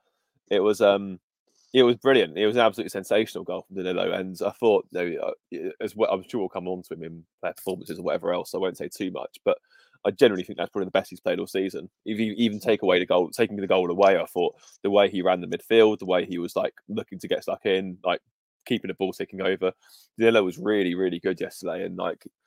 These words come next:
if he hadn't scored at that point, you'd have said he was one of those players that deserved the goal. And goodness me, what a strike.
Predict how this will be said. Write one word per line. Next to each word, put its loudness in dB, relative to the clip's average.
if 6
he 4
hadn't 10
scored 4
at 0
that 2
point, 0
you'd -8
have -6
said 0
he -2
was -4
one 0
of 0
those -4
players -4
that -16
deserved 0
the -8
goal. 4
And 0
goodness -2
me, -12
what 2
a -10
strike. -6